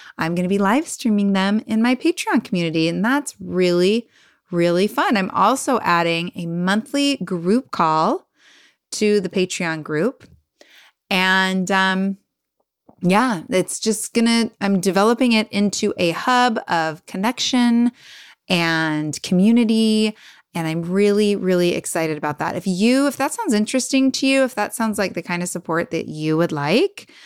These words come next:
go to patreon dot com slash joyful courage. That's P A T R E O N dot com slash joyful courage. There's different tiers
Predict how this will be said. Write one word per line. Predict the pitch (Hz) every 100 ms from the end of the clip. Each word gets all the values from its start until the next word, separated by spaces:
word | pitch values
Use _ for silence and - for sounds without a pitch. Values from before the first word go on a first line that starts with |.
| - _ -
go | 202 214 233 294
to | - - 190 175 202 - -
patreon | - 226 - 262 214 190 190 214 - 165 147
dot | 156 196 -
com | - 165 160 165 180
slash | - 170 156 165 - - -
joyful | 151 151 151 156
courage. | - 160 175 190 - - - - -
That's | 180 170 -
P | - 240 -
A | 208
T | 196 - 240 240 233 -
R | 156 156
E | 208 220 226 220
O | 160 160 -
N | 190 196 202 208 214 _ _ _ -
dot | 175 165 -
com | - 208 202 202 208
slash | - 185 170 - - -
joyful | 165 160 156 170
courage. | 175 180 170 -
There's | 165 -
different | - 185 208 202 -
tiers | - 185 170 208 302 330 -